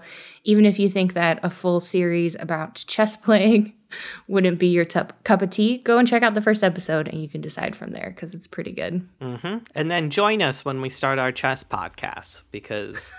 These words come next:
Speaker 2: <laughs> I've been reading up on strategy, Amanda.
Speaker 1: I, hi-, <laughs> okay. <laughs>
Speaker 2: I'm not very good. I, it's not gonna work out well.
Speaker 1: It's, it sounds like it's gonna be a pretty boring one episode <laughs> podcast then.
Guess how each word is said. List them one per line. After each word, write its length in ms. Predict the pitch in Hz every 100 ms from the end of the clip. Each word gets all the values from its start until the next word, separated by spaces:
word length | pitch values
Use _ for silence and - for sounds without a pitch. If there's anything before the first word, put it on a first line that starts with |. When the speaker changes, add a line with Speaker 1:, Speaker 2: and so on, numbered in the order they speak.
| - - _
Speaker 2:
<laughs> 360 | _ 605 539
I've 140 | 135 143
been 220 | 160 143
reading 320 | 180 240 247
up 180 | 220 220
on 140 | 208
strategy, 580 | 196 - 190 185 113 107
Amanda. 540 | 104 107 104 - - - - - _ - - - - -
Speaker 1:
I, 840 | 185 180 175 175 175 175 170 160 -
hi-, 680 | - 175 180 190 - 220 - - - - -
<laughs> 460 | - 480 381 226 -
okay. 880 | 175 175 175 196 160 160 160 175 269 - 719 740 1077
<laughs> 380 | - 1077 1077 1077
Speaker 2:
I'm 120 | 381
not 220 | 349 -
very 240 | - - 359
good. 320 | - - - - -
I, 140 | 147
it's 260 | 151 147 185
not 200 | 170 143
gonna 160 | 139
work 260 | 113 101 -
out 160 | - -
well. 320 | 78 76 - - 508 381 -
Speaker 1:
It's, 360 | 196 185 - - _ _
it 80 | -
sounds 280 | - 202 233
like 120 | 202
it's 100 | 202
gonna 160 | 170 196
be 100 | 180
a 40 |
pretty 340 | 190 180 175 170
boring 720 | 151 - 175 170 170 170 156
one 260 | 165 175
episode 540 | 147 165 190 180 156 165
<laughs> 20 |
podcast 840 | - 214 214 214 247 226 220 214
then. 360 | - 247 269